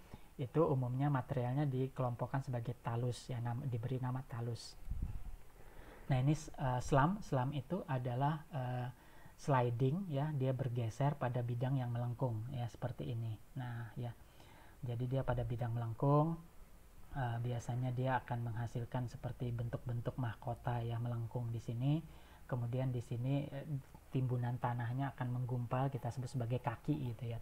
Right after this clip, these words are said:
tuh ya di situ. Nah, eh, ada juga dia, eh, sliding pada bidang perlapisan. Nah, ini kita sebut sebagai rock slide ya di situ.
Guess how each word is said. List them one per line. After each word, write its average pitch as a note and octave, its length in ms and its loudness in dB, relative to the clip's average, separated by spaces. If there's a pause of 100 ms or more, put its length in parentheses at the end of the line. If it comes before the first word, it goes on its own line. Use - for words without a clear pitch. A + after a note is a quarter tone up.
tuh A#2 240 -2 (240)
ya A2+ 160 0
di A2+ 80 -4
situ. - 240 -6 (1300)
Nah, A#2+ 160 2 (160)
eh, B2+ 400 2
ada C3 160 2
juga C3+ 400 2
dia, C#3 560 2
eh, C3 160 -2
sliding B2+ 640 2
pada B2 320 2
bidang A#2+ 320 0
perlapisan. B2+ 720 0
Nah, A#2 160 -4
ini C3 160 -2
kita B2+ 160 -4
sebut B2 240 -4
sebagai A#2 400 -2
rock - 160 -6
slide A#2+ 400 -2
ya A#2 240 -2
di A#2+ 80 -2
situ. A#2+ 240 -6